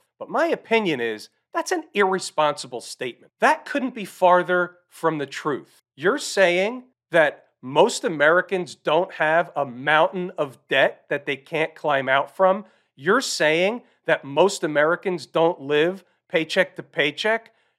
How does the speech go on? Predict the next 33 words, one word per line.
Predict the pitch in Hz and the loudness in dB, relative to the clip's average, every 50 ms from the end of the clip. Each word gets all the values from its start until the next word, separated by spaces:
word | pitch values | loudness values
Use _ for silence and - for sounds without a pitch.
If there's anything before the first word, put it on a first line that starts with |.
| _ _ | _ _
You're | 120 123 139 180 226 277 | -10 -2 0 2 2 2
saying | 262 - - - 175 156 165 175 185 202 226 214 _ _ _ _ | 0 -4 -2 0 2 2 2 2 0 -2 -4 -6 _ _ _ _
that | 160 147 - | -2 -2 0
most | 156 151 170 202 202 - - | 2 2 2 2 2 0 -2
Americans | 175 160 151 156 160 165 175 170 170 - 185 185 175 - - _ _ _ _ | -2 2 2 4 4 4 2 0 0 -2 -4 -4 -4 -8 -16 _ _ _ _
could | - 175 - | -6 -6 -6
foot | - - 185 196 196 - | -4 -2 -2 -2 0 -2
the | 170 | -6
bill | 139 120 160 160 170 180 | 0 4 4 6 6 4
for | 170 - 147 | 2 -2 -4
a | 131 127 | -6 -6
three | - - 165 190 180 | -8 -6 -2 0 0
or | 165 156 | 0 0
four | - - 175 170 156 | -2 -2 -2 0 0
or | 143 | 0
five | - - 160 151 156 151 - | 2 4 4 4 4 2 2
thousand | 165 156 151 151 147 156 | 2 2 2 2 0 -2
dollar | 143 156 147 147 147 139 135 | -2 0 0 2 0 0 -2
emergency | 135 139 143 160 151 147 143 156 - 147 139 | 0 0 -2 -2 -2 -6 -12 -14 -14 -14 -10
bill | 131 143 147 151 160 | -6 -2 -2 0 0
if | 160 156 - | -2 -4 -6
it | - - | -10 -10
showed | - - 156 139 143 147 | -4 0 2 2 4 4
up? | 160 190 202 - - _ _ 104 | 2 2 2 -2 -8 _ _ _
Bullshit. | - 170 208 247 - - - 117 85 - _ _ _ | 2 4 4 4 2 -2 -8 -10 -12 -14 _ _ _
Pretty | - 277 240 170 | -12 -10 -10 -8
good | 139 175 160 135 | -6 -8 -8 -4
place | - - 180 185 185 - - | 0 2 4 4 2 0 -6
to | - 160 143 131 - _ _ | -8 -8 -8 -8 -10 _ _
change | - - 180 165 147 - | -2 0 0 0 -2 -2
topics | - 175 160 165 165 180 165 165 - - 151 | 2 2 2 4 2 0 -2 -4 -6 -4 -2
once | 160 170 160 - | -2 -2 -2 -4
again, | 160 147 190 220 202 127 98 | -4 0 0 0 0 0 -4